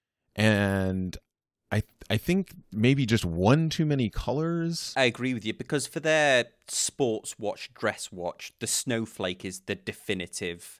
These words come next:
Speaker 2: version,
Speaker 1: Mm-hmm.
Speaker 2: isn't it? But when you think of the, the more sportier ones, the, uh, the G M Ts, that I don't think there's, to your point, I don't think there's quite a definitive edition of it
Speaker 1: Yeah,
Speaker 2: yet.
Speaker 1: yeah. I'd like to see, uh, i-, i-, 'cause they had a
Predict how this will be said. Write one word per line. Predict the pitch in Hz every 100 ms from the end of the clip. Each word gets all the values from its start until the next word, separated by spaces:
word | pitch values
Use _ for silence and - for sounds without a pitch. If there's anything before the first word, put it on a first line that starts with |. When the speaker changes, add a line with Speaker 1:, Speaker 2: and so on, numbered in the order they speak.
| _
Speaker 2:
version, | 127 110 104
Speaker 1:
Mm-hmm. | 110
Speaker 2:
isn't | 101 85
it? | 92 -
But | 117
when | 120 117
you | 113
think | - 135 120 -
of | 107 -
the, | 107 104 104 98 _ _ _ -
the | 117
more | 110 104
sportier | - - 117 107 - 127 120
ones, | 120 127 139 143 135 - -
the, | 107 98 95 95 85
uh, | 71
the | 104
G | 95 113 101
M | 95
Ts, | - 113 101
that | -
I |
don't | 110 120 120
think | 113 107
there's, | 95 - - - _ _ - _ _
to | -
your | 120
point, | 110 95
I |
don't | 107 104
think | 82
there's | -
quite | - 101 101
a | 92
definitive | 95 - - 95 92 90
edition | 90 90 - 90
of | 87 139
it |
Speaker 1:
Yeah, | 131 110
Speaker 2:
yet. | 92 107
Speaker 1:
yeah. | 104 -
I'd | 113
like | 127 131
to | 143
see, | - 160 139 131 123 -
uh, | 101 98 92 90
i-, | 92 82 - 98 -
i-, |
'cause | 117 120 104
they | 107
had | 98 127 135 131 127
a | 98 98 95 95 92 90